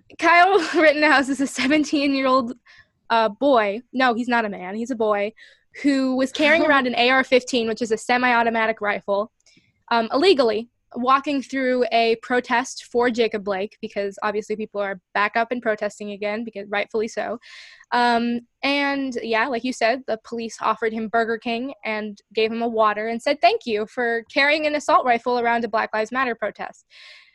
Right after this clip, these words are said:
Speaker 1: Um,
Speaker 2: Yeah.
Speaker 1: and he ended up, I think, shooting, what, like, three people, was it?
Speaker 2: And, yeah,
Speaker 1: Um,
Speaker 2: and I think he killed two.
Speaker 1: He killed two. He is now being charged with first-degree intentional homicide, first-degree reckless homicide, attempted first-degree intentional homicide,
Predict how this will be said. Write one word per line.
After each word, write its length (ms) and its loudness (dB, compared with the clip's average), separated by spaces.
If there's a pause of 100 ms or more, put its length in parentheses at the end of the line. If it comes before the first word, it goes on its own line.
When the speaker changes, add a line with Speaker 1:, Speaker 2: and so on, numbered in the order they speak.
(120)
Speaker 1:
Um, 320 0
Speaker 2:
Yeah. 100 -10
Speaker 1:
and 180 -6
he 140 -4
ended 220 -4
up, 160 0 (220)
I 40 -10
think, 240 -8
shooting, 720 -8
what, 200 -8
like, 200 -10
three 200 -6
people, 440 -2 (240)
was 180 -6
it? 140 0 (240)
Speaker 2:
And, 360 -6
yeah, 280 -2
Speaker 1:
Um, 60 -8
Speaker 2:
and 80 -6
I 80 -4
think 200 -10
he 120 -16
killed 360 -8
two. 320 -14 (420)
Speaker 1:
He 140 -8
killed 300 0
two. 260 -2 (260)
He 160 -6
is 140 -6
now 320 4
being 280 -4
charged 480 0
with 160 -4
first-degree 600 -2
intentional 480 -6
homicide, 640 0
first-degree 520 0
reckless 360 0
homicide, 540 -2
attempted 420 -4
first-degree 480 -2
intentional 540 -2
homicide, 540 -4